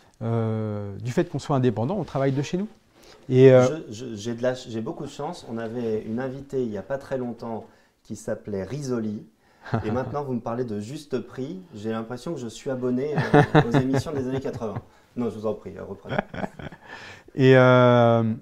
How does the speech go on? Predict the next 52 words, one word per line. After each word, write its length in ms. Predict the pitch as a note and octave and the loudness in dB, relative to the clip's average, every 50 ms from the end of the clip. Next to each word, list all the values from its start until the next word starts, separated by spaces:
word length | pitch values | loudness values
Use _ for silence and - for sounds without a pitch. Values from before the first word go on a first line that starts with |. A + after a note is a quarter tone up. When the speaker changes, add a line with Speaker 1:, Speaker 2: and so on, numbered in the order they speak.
| - - | -4 -2
Speaker 1:
et, 100 | C#3 C3+ | 0 0
du, 160 | B2+ B2 B2+ D3 - | 0 0 -2 -2 0
et, 280 | D3 C3+ B2+ B2+ B2 | 2 2 4 2 2
euh, 280 | A#2 A#2 A2+ A2+ A2 A2+ | 0 -2 -4 -6 -6 -6
du 140 | A2+ A#2 B2 | -6 -6 -4
fait 180 | - F3+ E3+ | -4 -4 -4
qu'on 100 | - - | -2 -2
n'ait 100 | B2 B2 | -2 -2
pas 140 | A#2+ - D3 | -2 -2 -4
justement 360 | C#3 B2+ B2+ - B2+ B2+ C#3 | -4 -4 -6 -6 -6 -6 -6
ce 140 | C#3 - - | -6 -6 -8
pas 160 | A2 - B2 | -8 -8 -8
de 60 | A#2 - | -10 -10
porte, 260 | _ - - - _ - | _ -12 -12 -12 _ -14
cette 300 | - - A2 - - - | -12 -10 -10 -8 -6 -6
vitrine, 680 | A2 G#2+ B2 B2+ - - - F#3 E3 C#3+ B2 A2+ G2+ - - _ _ _ _ - | -4 -4 -4 -6 -2 0 2 2 2 2 0 -2 -6 -10 -16 _ _ _ _ -14
euh, 640 | G#2 G2+ G2+ G2+ G2+ G2+ G2+ G2+ F#2+ F#2+ F#2+ F#2+ G2+ - | -12 -10 -10 -8 -8 -8 -10 -10 -10 -12 -12 -14 -14 -16
qui 180 | - - - - | -18 -14 -12 -12
est 120 | G#2 - | -8 -6
un 80 | - B2 | -6 -6
coût, 220 | A2 - C#4+ D#4 | -2 0 0 0
qui 120 | - - C3 | 0 -2 -4
représente 260 | A2+ - A2+ A2+ G2 | -6 -4 -6 -4 -4
un 60 | B2 | -4
coût 120 | B2 - C4 | -4 -4 -6
pour 160 | - - C#3+ | -6 -4 -4
une 100 | B2+ A#2+ | -4 -2
agence, 320 | B2 C#3+ G#3+ A#3 - - - - - - - _ _ _ - | -4 -4 -6 -10 -14 -16 -20 -20 -20 -20 -20 _ _ _ -6
euh, 140 | A#2+ A#2+ | -4 0
au 100 | A#2+ A#2+ A#2+ | 0 0 2
jour 120 | A#2+ C3+ | 0 0
d'aujourd'hui, 400 | A#2 B2 B2 B2 B2 B2 D#3 G#3 | 0 0 2 2 2 2 2 2
nous, 140 | G3+ F#3+ G3 | 2 2 0
ça 140 | F#3+ - C3 | 0 -2 -2
nous 60 | A#2 | -4
permet 220 | - A#2 A2+ B2+ | -2 -4 -4 -4
de 60 | C3 A#2 | -4 -4
répercuter, 600 | A#2+ A2+ - A#2+ - - - G#2 - D3 D#3 D#3+ | -6 -6 -6 -10 -12 -12 -14 -6 -2 0 0 0
euh, 100 | C3 G#2+ G#2 - - - - _ _ - | 0 -2 -4 -10 -20 -20 -20 _ _ -8
euh, 520 | A2 G#2 G#2 G#2 G2+ G2 G2 G2 G2+ G2+ | -8 -6 -6 -8 -8 -10 -10 -10 -12 -12
ce, 380 | G2+ - - - - A2 G#2+ G#2+ | -12 -12 -10 -6 -4 -4 -4 -4
cette 280 | G2 - - A2 - - | -4 -4 -4 -4 0 2
marge 220 | C#3 C#3+ C#3+ C3 | 4 4 4 4
de 80 | B2 C#3 | 4 4
manœuvre 360 | C3 C3 D#3+ G#3+ A#3 F#3+ D#3 - _ - - - - | 4 4 2 2 0 -4 -6 -12 _ -20 -20 -20 -20
sur, 400 | - - - - D#3 C#3 A#2+ A#2+ A#2 | -20 -18 -6 -4 0 0 0 0 -2
sur, 160 | - C3 A2+ A2+ A#2+ C#3+ D#3+ D#3+ D#3+ | -2 -4 -4 -2 -2 -2 -4 -6 -8
sur 220 | - - - A2+ A2 | -12 -12 -10 -8 -8
justement 300 | A2+ G#2+ - C3 C#3 D#3 | -8 -8 -8 -10 -10 -10
sur 160 | - - B2+ | -10 -10 -10
nos 100 | A#2+ A#2+ | -10 -10
commissions. 380 | - - B2+ B2+ B2 - - | -8 -8 -10 -10 -10 -14 -18